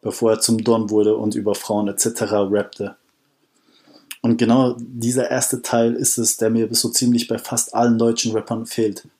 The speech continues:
der Suck-Teil. Vor allem gibt es zu wenige Positionierungen aktuell von dem Rest der People of Color, geradezu meine Kennex. Was wird gemacht,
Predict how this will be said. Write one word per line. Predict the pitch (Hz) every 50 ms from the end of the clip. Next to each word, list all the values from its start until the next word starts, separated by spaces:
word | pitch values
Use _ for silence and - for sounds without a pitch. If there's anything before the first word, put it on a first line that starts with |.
| _ -
der | 113
Suck-Teil. | 110 - - - 113 107 - - - - 107 101 98 95 - _ _ _ _ - _ _ _ _ _ _ _ _ _ _ _ _
Vor | - - - - 143 143
allem | 139 139 143 143 135 131 127 - - _ _ _ _ _ _ _ _ _ _ _ _ _ _ _ _ _ -
gibt | - - - -
es | 131 127 - -
zu | - 120 117 110
wenige | 117 123 120 120 120 117 117
Positionierungen | 113 - - 117 107 107 107 - - 113 110 110 107 107 107 110 117
aktuell | 113 113 117 - - - 113 107 104 104 104 - _ _ _ _
von | _ - - 107
dem | 107 107 104
Rest | 101 101 113 110 110 - - -
der | 104 101
People | - - - 120 117 - 120 117
of | 110 - -
Color, | - - 120 107 104 101 101 - _ _ _ _ _
geradezu | - 117 110 101 107 107 107 113 - - - 117 117
meine | 113 107 107 107 -
Kennex. | - - - 117 107 104 98 - - - - - - _ _ _ _ _ _ _ _ _ _ _ _ _ _ -
Was | - 120 120 - -
wird | 156 - -
gemacht, | - 135 120 143 180 - - - - _